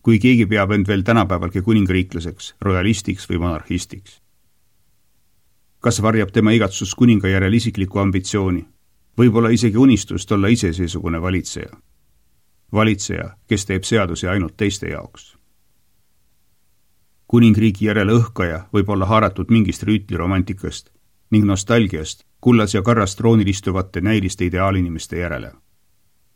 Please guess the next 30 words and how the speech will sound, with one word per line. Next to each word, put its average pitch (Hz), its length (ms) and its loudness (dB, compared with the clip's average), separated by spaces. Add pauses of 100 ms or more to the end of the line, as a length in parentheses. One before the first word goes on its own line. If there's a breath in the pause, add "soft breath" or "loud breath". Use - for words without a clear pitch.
(1400)
Paraku 113 360 2
leiame 107 280 2
õilsaid 98 440 0
ja 92 100 -4
suuremeelseid 95 640 0
kuningaid 98 420 2
ja 82 80 -4
kuningannasid 95 720 0 (260)
pigem 101 280 2
vaid 85 180 -4
muinasjuttudest. 90 880 -4 (2000)
Kindlasti 107 400 4
on 107 80 2
ajaloos 104 380 0
olnud 107 240 2
olukordi, 98 560 0 (340)
kus 104 160 -2
võimu 117 240 4
kontsentreerumine 101 960 0
ühe 107 160 0
isiku 98 320 -4
kätte 101 380 -6 (380)
on 110 140 2
otsustaval 95 540 -2
hetkel 98 320 -4
olnud 101 300 -2
hea 104 180 0
ka - 100 -6
rahva 110 340 -4
jaoks. 80 420 -10